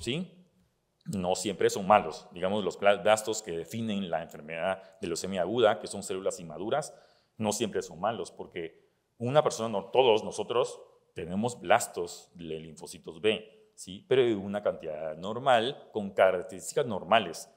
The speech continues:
¿sí? Tenemos más o menos hasta uno por ciento podemos tener de blasto porque son células, digamos, linfocitos B bebés, inmaduros,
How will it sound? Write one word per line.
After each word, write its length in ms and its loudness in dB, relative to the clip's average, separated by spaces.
¿sí? 200 -14
Tenemos 380 -2
más 180 0
o 40 -8
menos 240 -8
hasta 200 -10
uno 400 -6
por 140 -8
ciento 360 -4
podemos 320 -8
tener 240 -12
de 80 -6
blasto 260 -4
porque 220 -12
son 180 -10
células, 500 2
digamos, 360 4
linfocitos 500 -4
B 440 -2
bebés, 640 0
inmaduros, 800 -2